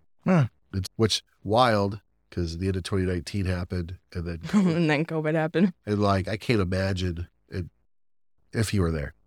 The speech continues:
Speaker 1: Yeah,
Speaker 2: Like,
Speaker 1: really. Yeah.
Speaker 2: just, it, uh, yeah. Be-, I mean, because we changed what we were brewing. It slowed down enough for us to do a one eighty 'cause we
Speaker 1: Mm.
Speaker 2: are still selling
Speaker 3: I guess
Speaker 2: beer.
Speaker 3: that's still nice, yeah, 'cause it's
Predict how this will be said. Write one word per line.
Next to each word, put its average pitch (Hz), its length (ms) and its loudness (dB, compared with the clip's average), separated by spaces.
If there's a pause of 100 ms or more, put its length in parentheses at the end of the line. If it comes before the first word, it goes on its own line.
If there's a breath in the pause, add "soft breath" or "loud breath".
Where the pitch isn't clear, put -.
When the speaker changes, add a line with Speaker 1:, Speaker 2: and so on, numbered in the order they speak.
(160)
Speaker 1:
Yeah, 117 360 2
Speaker 2:
Like, 104 100 -4 (180)
Speaker 1:
really. 113 480 2 (160)
Yeah. 104 120 -4
Speaker 2:
just, - 360 0
it, 104 240 -2
uh, 117 120 2 (1400)
yeah. 95 260 4 (560)
Be-, 95 160 0
I 90 60 0
mean, 92 200 2
because 92 680 0 (920)
we 104 320 -2
changed 110 520 -2
what 107 180 0
we 110 80 0
were 107 80 2
brewing. 87 480 0 (720)
It 98 160 -4
slowed 101 360 0
down 101 180 4
enough 98 260 2
for 95 160 -6
us 90 140 -4
to - 40 -6
do 90 220 -2
a 87 40 -2
one 90 260 -2
eighty 92 400 -6 (120)
'cause 113 160 -2
we 107 120 2
Speaker 1:
Mm. 110 40 2
Speaker 2:
are 104 40 2
still 156 360 -2
selling 90 380 -4
Speaker 3:
I 202 60 4
guess 214 200 6
Speaker 2:
beer. 220 60 -4
Speaker 3:
that's 175 200 4
still 160 220 0
nice, 147 320 0
yeah, 151 240 2
'cause - 180 -10
it's - 260 -12